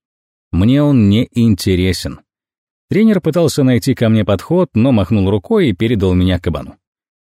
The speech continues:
Удивительное дело, я заметил, что взрослые охотно спихивают все неразрешимые проблемы в общении психологам,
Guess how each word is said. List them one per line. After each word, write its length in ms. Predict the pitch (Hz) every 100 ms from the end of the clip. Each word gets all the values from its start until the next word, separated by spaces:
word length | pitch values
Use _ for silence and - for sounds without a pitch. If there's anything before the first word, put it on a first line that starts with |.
| -
Удивительное 680 | 87 92 175 208 226 226
дело, 240 | 185 226 190
я 180 | 123 110
заметил, 340 | 127 185 151
что 160 | - 113
взрослые 600 | 98 147 170 - 190 185
охотно 400 | - 135 147 147
спихивают 680 | - 127 - 127 104 87
все 360 | - - 110 -
неразрешимые 840 | 113 110 113 101 127 - 95 80
проблемы 420 | 76 82 85 82 80
в 40 |
общении 400 | 82 - 85 87
психологам, 580 | - 143 175 85 -